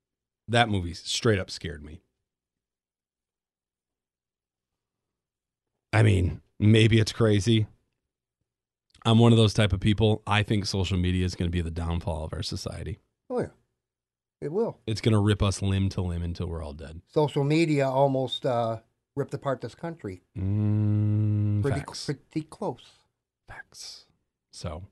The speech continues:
Speaker 2: Mm-hmm.
Speaker 1: uh, just keep that in mind, guys. Like, maybe watch the movie, start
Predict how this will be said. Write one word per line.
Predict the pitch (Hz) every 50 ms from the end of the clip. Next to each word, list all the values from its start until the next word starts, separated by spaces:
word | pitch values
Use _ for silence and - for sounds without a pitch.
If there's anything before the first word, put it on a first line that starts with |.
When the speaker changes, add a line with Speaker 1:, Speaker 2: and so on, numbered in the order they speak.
| _ _ -
Speaker 2:
Mm-hmm. | 139 135 120 208 254 240 - _ _ _ _ _ _ _ -
Speaker 1:
uh, | 117 117 120
just | 123 135 175 - -
keep | - - 175 -
that | 330 302 277
in | 262 196
mind, | 139 131 131 123 107 98
guys. | 101 92 92 92 92 - -
Like, | 104 101 101 95 - - - _ - - - - - - - - - _ _ _ _ _ _ _ _ _ _ _ _ _ _
maybe | 113 135 165 196
watch | 190 190 180 180 165 -
the | - 147
movie, | 139 135 135 127 127 120
start | 110 - - 123 123 120 -